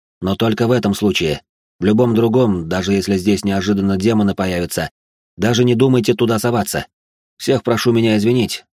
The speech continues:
но если мы сейчас не отдохнем, завтра убивать големов будет просто некому. Велея, за мной. Никому к палатке не подходить,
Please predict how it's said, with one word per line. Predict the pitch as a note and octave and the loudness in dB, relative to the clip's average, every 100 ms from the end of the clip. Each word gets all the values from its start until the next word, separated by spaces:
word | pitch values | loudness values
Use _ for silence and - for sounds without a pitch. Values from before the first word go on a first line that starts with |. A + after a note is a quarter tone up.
| _ | _
но | C3 | -6
если | B2+ A#2 A2+ | -4 0 0
мы | A#2 | 2
сейчас | G#2+ A2+ A2 | 0 0 0
не | A2 | 0
отдохнем, | G#2+ G#2+ G#2+ C3 F2 - _ _ - | 0 0 0 -2 -2 -6 _ _ -12
завтра | A#2 A#2 G#2+ A2 | -6 -6 -2 0
убивать | G#2+ A2 G#2+ | 2 2 0
големов | G2+ A#2 G#2+ G#2 F#2+ | 0 2 2 0 0
будет | G2+ G2 | -2 -2
просто | - G2 - | -2 -4 0
некому. | G2+ G2 D#2 C#2+ - _ _ _ _ - | -2 -2 -4 -8 -10 _ _ _ _ -6
Велея, | F#2 C3+ G#2+ | -2 0 0
за | G2 | 0
мной. | C3 G#2+ D2 - _ _ _ | 0 0 -2 -10 _ _ _
Никому | D#2 E2+ G2+ A2+ A2+ | -6 -4 0 0 0
к | - | 0
палатке | G#2+ A2 G#2+ | 0 0 0
не | G#2 | -2
подходить, | G#2 A2 G2+ F2 - | 0 0 0 -2 -6